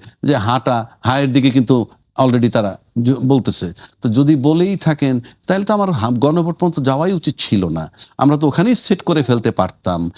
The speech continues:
মানে এগুলা কি হয় জানেন, এই আমার কাছে মনে হয় এখন হা না বললে পরে মনে হয় ক্ষতি হয়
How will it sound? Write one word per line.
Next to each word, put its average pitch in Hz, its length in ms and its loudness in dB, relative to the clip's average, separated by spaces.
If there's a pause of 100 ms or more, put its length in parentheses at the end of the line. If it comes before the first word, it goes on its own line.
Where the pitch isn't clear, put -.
(200)
মানে 208 160 2
এগুলা 196 280 0
কি 208 180 2
হয় 190 120 2
জানেন, 160 300 0 (280)
এই 151 240 4
আমার 180 200 0
কাছে 190 120 0
মনে 185 180 2
হয় 170 80 0
এখন 170 180 0
হা 147 420 0
না 156 220 2
বললে 208 300 0
পরে 156 340 0 (300)
মনে 165 160 2
হয় 165 80 2
ক্ষতি 156 360 0
হয় 90 260 -2